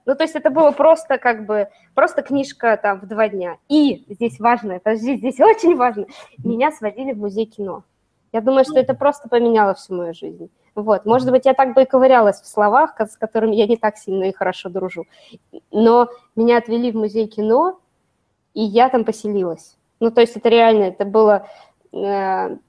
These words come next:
ну, вот по выходным я смотрела три фильма, по будням я смотрела один и два. Из-за этого у меня опять были проблемы в школе, из-за того, что я половину школы сидела с книжкой, а все, весь остальной день сидела в музее кино. Вот. Но, не знаю,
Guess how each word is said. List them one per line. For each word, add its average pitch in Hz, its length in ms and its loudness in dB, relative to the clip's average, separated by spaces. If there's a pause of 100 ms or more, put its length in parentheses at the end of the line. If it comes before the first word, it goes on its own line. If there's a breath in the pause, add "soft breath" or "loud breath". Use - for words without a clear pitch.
(720)
ну, 262 100 2
вот 240 200 0
по 254 120 2
выходным 247 460 2
я 226 100 4
смотрела 220 460 2
три 294 260 2
фильма, 330 680 0
по 220 100 2
будням 247 320 -2
я 214 100 0
смотрела 220 400 0
один 220 300 2
и 208 80 2
два. 180 160 -6
Из-за 208 200 0
этого 226 200 -2
у 208 40 0
меня 196 120 0
опять 180 220 -6
были 165 160 -10
проблемы 170 420 -10
в - 40 -16
школе, 370 500 2
из-за 320 120 2
того, 285 160 6
что 285 140 0
я 240 120 2
половину 233 360 4
школы 214 280 2
сидела 208 300 -4
с - 80 -10
книжкой, 247 500 0
а 202 200 -2
все, - 240 -4
весь 233 200 -2
остальной 196 340 -4
день 269 180 -8
сидела 220 420 -2
в 214 60 -8
музее 214 300 -8
кино. 185 340 -12 (400 loud breath)
Вот. 190 260 -6
Но, 226 380 2 (1000)
не 254 120 0
знаю, 226 220 0